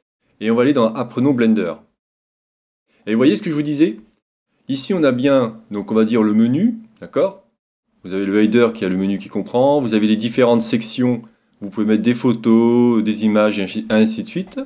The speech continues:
Et ici, vous avez ce qu'on appelle un, une balise, euh, ou un groupe aside. Et vous voyez, là, c'est, j'ai bien défini mes derniers ajouts. On peut mettre de la publicité, et ainsi de suite.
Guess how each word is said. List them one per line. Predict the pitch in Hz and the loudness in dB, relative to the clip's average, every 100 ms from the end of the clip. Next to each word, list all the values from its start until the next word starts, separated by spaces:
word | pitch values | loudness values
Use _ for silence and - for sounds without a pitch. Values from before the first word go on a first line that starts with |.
| - _ _ - | -12 _ _ -4
Et | 135 | -2
ici, | 175 | 0
vous | 185 | 0
avez | 147 | 0
ce | 156 | 0
qu'on | 139 | -2
appelle | 123 165 | 0 2
un, | 113 104 98 - _ - | 2 0 -2 -6 _ -6
une | 113 | 0
balise, | 113 117 151 131 | 2 2 0 0
euh, | 101 90 85 80 | 0 0 -2 -6
ou | 90 | -2
un | 101 | -2
groupe | 98 156 - - | 0 -2 -2 -2
aside. | 139 131 110 95 87 76 | -2 2 2 2 -4 -8
Et | 92 | -4
vous | |
voyez, | 95 151 | 0 2
là, | 139 | 2
c'est, | 131 - 98 | 0 -2 -4
j'ai | 90 | -2
bien | 98 131 | 0 2
défini | 127 120 123 | 0 -2 0
mes | 120 | 2
derniers | 101 104 101 | 2 0 2
ajouts. | 101 90 98 113 131 131 _ _ _ _ _ _ 110 | 0 -2 -2 -2 -2 -8 _ _ _ _ _ _ -8
On | |
peut | 113 | -4
mettre | 120 110 | 0 2
de | 127 | 4
la | 135 | 2
publicité, | 120 110 110 101 117 127 | 2 -2 -2 0 0 0
et | 120 | 0
ainsi | 117 107 | 0 -2
de | - | -10
suite. | - 78 _ | -12 -18 _